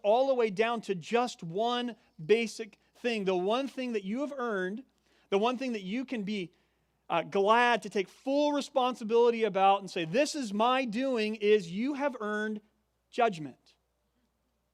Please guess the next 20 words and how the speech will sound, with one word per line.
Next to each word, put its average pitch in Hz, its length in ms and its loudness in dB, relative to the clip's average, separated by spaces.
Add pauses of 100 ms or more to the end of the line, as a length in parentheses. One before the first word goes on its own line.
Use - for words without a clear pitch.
(460)
That's 185 200 -8
it. 185 200 -4 (2250)
That's 202 140 2
the 226 60 0
only 277 180 2
thing 277 160 -4
coming 294 380 -4
to - 120 -10
you 208 140 -4
that, 196 260 -2
that, 185 200 -4
that 185 220 -10
God's 220 340 2
not 202 180 -2
responsible 160 500 -6
for, 190 220 -6
and 160 220 -10
actually 190 320 -6
you 226 300 -4
are. 147 280 -2